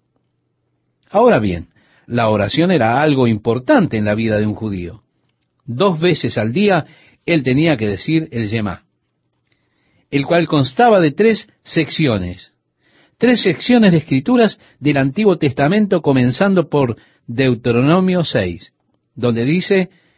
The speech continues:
"Jehová nuestro Dios, Jehová uno es, y amarás a Jehová tu Dios de todo tu corazón y de toda tu alma y con todas tus fuerzas".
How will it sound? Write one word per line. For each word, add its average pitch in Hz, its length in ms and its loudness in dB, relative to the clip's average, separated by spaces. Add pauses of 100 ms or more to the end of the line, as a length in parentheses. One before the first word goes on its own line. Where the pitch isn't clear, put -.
(140)
"Jehová 120 440 -2
nuestro 151 320 0
Dios, 156 420 -2 (500)
Jehová 143 460 0
uno 147 320 2
es, 104 360 -4 (360)
y 110 140 -6
amarás 131 460 0
a 131 80 0
Jehová 131 320 -2
tu 131 100 -2
Dios 180 440 0 (360)
de 101 260 -4 (140)
todo 165 340 2
tu 147 120 -4
corazón 143 680 -2 (340)
y 131 160 0
de 117 120 0
toda 170 380 2
tu 165 180 2
alma 151 480 0 (440)
y 131 240 -2
con 113 360 -2
todas 123 540 0
tus 107 140 -6
fuerzas". 98 680 -6